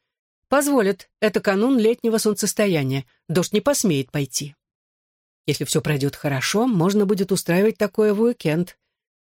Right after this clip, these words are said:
Что избавит нас от кучи работы. Хотя бы этим летом, пока мы не встали на ноги. Я спрошу фермера, когда он приедет.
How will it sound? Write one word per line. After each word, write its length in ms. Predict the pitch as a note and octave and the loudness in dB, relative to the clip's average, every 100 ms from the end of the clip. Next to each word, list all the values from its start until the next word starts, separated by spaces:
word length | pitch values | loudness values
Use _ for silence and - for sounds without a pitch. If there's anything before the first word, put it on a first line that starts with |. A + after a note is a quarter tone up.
| _ _ _ | _ _ _
Что 220 | - - G#3 | -4 0 0
избавит 400 | D#3+ G3 G3 G3 | 2 2 2 0
нас 220 | C#4+ A3+ | 0 0
от 120 | F3+ | -4
кучи 280 | - A#3 A3 | -2 -2 0
работы. 560 | G#3 E3+ C3+ - C#3+ _ _ _ _ _ | 0 -2 -6 -8 -18 _ _ _ _ _
Хотя 180 | D3 D#3 | -4 0
бы 100 | C#3+ | 0
этим 240 | D3+ E3 | 0 2
летом, 360 | E3 D#3+ C3+ B2+ | 2 0 -2 -8
пока 200 | C#3 - | -8 -2
мы 100 | C#3 | 0
не 80 | C#3+ | 0
встали 280 | - C#3+ C#3 | 0 -2 -2
на 180 | C#3 | -2
ноги. 300 | B2+ C3 D3+ - _ _ _ _ _ - | -4 -8 -14 -18 _ _ _ _ _ -2
Я 100 | F#3 | 0
спрошу 400 | - G#3 A#3 B3 | 0 -2 0 -2
фермера, 540 | D4 A#3 D#3+ C#3 C3+ _ | 0 0 0 0 -6 _
когда 280 | D#3+ C3 D3 | -4 0 0
он 100 | C#3 | 0
приедет. 500 | C#3+ C3 C3 - | -4 -4 -4 -8